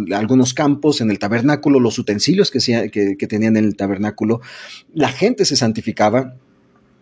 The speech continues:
El, eh, este, al-, animales se santificaban, los hijos se santificaban. Así que, este, estamos hablando de un, de un tema que es importante, que es relevante en nosotros, porque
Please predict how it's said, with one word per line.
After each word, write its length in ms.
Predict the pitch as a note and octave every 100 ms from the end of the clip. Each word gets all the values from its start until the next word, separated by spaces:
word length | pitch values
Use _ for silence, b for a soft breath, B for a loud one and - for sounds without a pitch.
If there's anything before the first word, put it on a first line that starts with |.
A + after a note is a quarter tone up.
| _ -
El, 320 | A2 G#2+ G#2
eh, 500 | A#2+ A2 G2+ F#2+ G2+
este, 840 | G2 - - G#2 G#2 G2+ F#2 F#2+ F#2+
al-, 180 | A2+ G2+ -
animales 580 | A2 A2+ A2+ C3+ A#3 A3
se 80 | C#3
santificaban, 640 | A#2 A2+ - A#2 B2+ B2+ B2+
los 240 | A#2+ -
hijos 200 | - G3+
se 60 | -
santificaban. 580 | A#2+ A2 A2 G#2 A2 A2+
Así 160 | C#3
que, 200 | C3 C3+ B B B B
este, 480 | D#3 C#3+ - C#3+ C#3+
estamos 260 | D#3 A3 G#3
hablando 320 | F3 F3+ F3+
de 180 | D3 E3+
un, 240 | F3+ F#3+
de 180 | C3 C#3
un 220 | D#3 G3 - -
tema 400 | D#3 C3+ B2 C3+
que 180 | - B2
es 220 | C3+ -
importante, 640 | A#2+ A2 - A2+ A2 A#2
que 100 | -
es 80 | G#2
relevante 460 | A#2 G#2 G2 G2+ A2
en 60 |
nosotros, 440 | F2+ - F#2 G#2+ -
porque 400 | G#2 - G2+